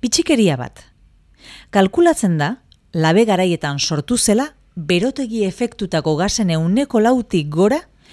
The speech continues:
mila bederatziehun eta bi mila hamabost bitartean.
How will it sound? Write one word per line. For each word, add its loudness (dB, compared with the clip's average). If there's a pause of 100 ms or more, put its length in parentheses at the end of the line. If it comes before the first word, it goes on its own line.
(240)
mila 8
bederatziehun 0 (260)
eta -2
bi -4
mila -2
hamabost -2
bitartean. -4